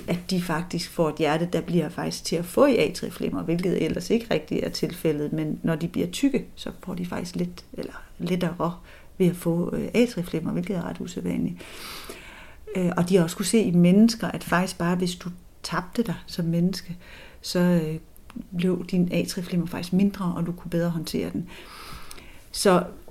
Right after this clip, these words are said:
så det var sådan en af de risikofaktorer, der var, men hans drøm, eller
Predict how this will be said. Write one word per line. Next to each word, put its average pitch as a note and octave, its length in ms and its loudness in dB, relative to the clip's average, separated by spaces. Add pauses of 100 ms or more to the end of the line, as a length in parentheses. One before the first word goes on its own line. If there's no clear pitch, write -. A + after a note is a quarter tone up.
(480)
så - 140 0
det A3 140 8
var A#3 60 8
sådan A#3 200 8
en B3+ 120 12
af F#3 100 6
de A3 100 8
risikofaktorer, G3 1040 2
der F3+ 120 0
var, F3 440 -2
men F3+ 220 4
hans F3+ 240 0
drøm, G#3+ 440 4
eller F3 240 2